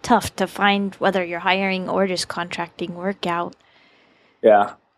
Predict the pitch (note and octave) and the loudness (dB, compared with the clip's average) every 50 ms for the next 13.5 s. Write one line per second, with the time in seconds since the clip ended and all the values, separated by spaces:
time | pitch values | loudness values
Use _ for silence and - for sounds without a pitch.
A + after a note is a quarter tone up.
0 | _ - - - - - - _ _ - - - - - C3+ C3+ C3+ C3 B2+ B2 | _ -20 -20 -20 -20 -20 -20 _ _ -20 -14 -4 4 6 6 8 8 6 4 2
1 | A#2 A2 G#2 - - - A#2+ C3+ B2 B2 B2+ B2+ B2 - - - A#2+ G#2+ A#2+ A2+ | 0 -4 -6 -10 -6 2 4 6 6 6 6 2 2 0 -4 -2 0 0 0 0
2 | A#2 A#2+ A#2 A2+ - - - A#2+ G2 - - _ - - - - - B2+ A2+ A2 | -2 -2 -4 -4 -4 -4 -4 -6 -6 -6 -10 _ -20 -20 -8 0 2 4 6 6
3 | G#2 G#2 G2 F#2+ - - A2 G#2 G#2 G2+ G2 - - G#2 G2+ G#2 _ _ _ _ | 6 4 2 2 0 -2 0 0 0 -4 -6 -2 -2 -2 -2 -2 _ _ _ _
4 | _ _ _ _ - - - - G#2 G2 G2 F#2+ F#2 F#2+ F#2+ F#2+ F#2+ - - - | _ _ _ _ -14 -12 -8 -4 -2 -2 -2 -2 -2 -2 -2 -2 -4 -4 -6 -6
5 | - F#2+ G2 F#2 G2+ - - G2 F2+ F2+ F2+ F#2 F2+ F2 - - - F#2+ F#2+ F#2+ | -6 -4 0 0 0 0 0 0 0 2 2 2 2 0 -2 -4 -2 -2 0 0
6 | F#2+ - F#2+ G2 F#2 - - - F#2+ F#2 F2 F2 - - _ - - G#2+ G#2 G2+ | -2 -4 -6 -10 -10 -10 -4 0 2 2 2 0 -2 -10 _ 0 4 4 4 4
7 | G2 G2 G2 - _ - - - - - - - - - G#3+ G#3 G3 F#3 F#3+ G#3 | 4 2 -2 -8 _ -20 -20 -18 -16 -16 -16 -6 2 4 4 4 4 4 4 4
8 | F#3+ C3 A#2+ C#3+ D#3 - C#4 D#3 - - B2 G#2+ A2 G#2+ - B2 A#2 A#2 C3+ C#3+ | 4 6 4 4 2 0 -2 -2 0 0 0 0 0 -2 -2 -2 -2 0 0 2
9 | B2+ - B3 C#4+ - D4 C4+ F#3 D3 C#3 B2 B2 A#2 A#2 A2 - - A#2+ A2 - | 2 2 2 2 0 0 0 2 4 4 4 2 2 -2 -6 -2 -2 -2 0 2
10 | A2+ G#2+ G#2+ G2 - _ _ _ _ _ - A2+ - C3+ A#2+ A#2 A#2 A2 G#2+ G#2+ | 2 2 2 0 -2 _ _ _ _ _ -10 -8 -6 -6 -6 -2 -2 0 0 0
11 | G#2+ A2 G2+ G2 - - G#2+ - G#2 G2 F#2+ F#2+ F#2+ F#2+ F#2+ F#2+ F#2+ - A2 A2 | -2 -4 -6 -6 -8 -8 -8 -6 -4 -2 0 0 0 0 -2 -4 -2 0 2 4
12 | A#2 B2 B2+ A#2+ A#2+ A#2+ A2+ - B2 A#2 A#2 A2+ G#2+ G#2 - - - G#2 G#2+ G#2 | 4 4 4 4 4 4 2 2 -2 -2 -2 -2 -2 -4 -8 -4 0 2 2 2
13 | G2+ G2 F#2+ F#2 F#2+ G2 - - - | 2 2 0 -2 -2 -2 -6 -14 -20